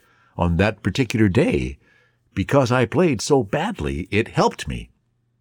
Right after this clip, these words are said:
And I ended up taking second place for the men. <laughs> So it just goes to show you, you too can get stoned on the golf course and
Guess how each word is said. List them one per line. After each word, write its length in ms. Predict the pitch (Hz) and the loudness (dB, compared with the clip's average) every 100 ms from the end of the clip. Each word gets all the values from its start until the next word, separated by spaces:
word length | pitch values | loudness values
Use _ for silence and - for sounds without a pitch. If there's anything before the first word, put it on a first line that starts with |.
| - | -4
And 180 | 98 95 | 0 2
I 80 | 92 | 2
ended 220 | 110 101 | 2 4
up 120 | 101 | 2
taking 320 | - 104 87 | 0 -2 -2
second 340 | 82 123 110 98 | 0 0 0 0
place 220 | 156 147 | 0 0
for 120 | - | -2
the 80 | 76 | -4
men. 320 | 131 208 78 - - 151 | -2 -2 -4 -8 -4 0
<laughs> 360 | - - - - _ _ _ _ _ _ _ _ _ _ _ - 165 175 170 - | 0 0 -6 -6 _ _ _ _ _ _ _ _ _ _ _ -16 -8 -6 -6 -2
So 340 | 131 120 127 | 4 6 6
it 220 | 135 101 | 6 4
just 240 | 131 143 143 | 4 2 6
goes 180 | 147 | 4
to 80 | 135 | 4
show 240 | 117 143 95 | 0 2 2
you, 260 | 67 55 - _ _ - | 0 -8 -16 _ _ -8
you 380 | 80 110 165 190 | 2 6 6 6
too 340 | - 165 160 | 4 4 4
can 220 | - 82 | 0 -2
get 200 | 76 78 | -2 -6
stoned 480 | - - - 123 165 | -6 -8 0 2 4
on 100 | 156 | 2
the 80 | 156 | 4
golf 220 | 113 92 | 4 4
course 360 | - 80 76 - _ - - _ | 2 -2 -2 -6 _ -20 -20 _
and 380 | - 80 78 | -2 0 -2